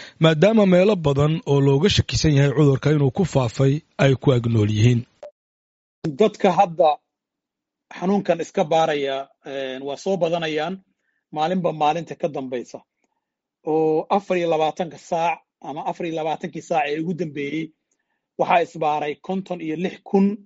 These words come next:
Speaker 2: lix boqol labaatan iyo afar qof. Waxaana laga helay, een, shan qof iyo laba qof oo hoteelada karantiilka laga helay. Een, tirada guud ee marka hadda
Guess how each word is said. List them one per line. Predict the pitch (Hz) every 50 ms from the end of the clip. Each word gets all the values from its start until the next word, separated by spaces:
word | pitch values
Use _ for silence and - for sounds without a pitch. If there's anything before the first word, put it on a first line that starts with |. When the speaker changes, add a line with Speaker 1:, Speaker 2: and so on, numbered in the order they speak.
| _ -
Speaker 2:
lix | 170 180 202 - -
boqol | 175 165 180 - - 185 190 190 196 196 _ -
labaatan | - 151 147 160 147 143 - 185 180
iyo | 170 165 190
afar | 202 175 - - 165 _
qof. | - 208 202 - _ _ _ _ _ _ _ _ _ _ _ _ _ _ _ _ _ _ _ _ -
Waxaana | 202 190 - 202 202 196 185
laga | 185 185 190 226
helay, | 208 196 180 170 170 170 175 185 _ -
een, | 175 156 156 151 147 143 139
shan | - - 208 202 165
qof | - - 180 185 190 - _ _ _ _ _ _ _ _ _ _ _ _ _ _ _ _ _ _ _ _ _ _ _ -
iyo | 175 175 185 196 220 240 208 - _ _ _ _ _ _ _ -
laba | 170 170 180 226 226
qof | - 220 185 - - -
oo | 214 185 180 175 165 147
hoteelada | 160 160 - 180 175 170 190 196 170 156
karantiilka | - - 170 160 - - 190 160 - - 147
laga | 139 151 160
helay. | 143 131 120 117 110 - _ _ _ _ _ _ _ _ _ _ _ _ _ _ _ _ _
Een, | - 160 170 170 175 175 - _
tirada | - 208 247 269 240 220
guud | 180 156 190 202 208 196 - -
ee | 190 185 175 165
marka | 185 202 196 - 170
hadda | 190 196 175 165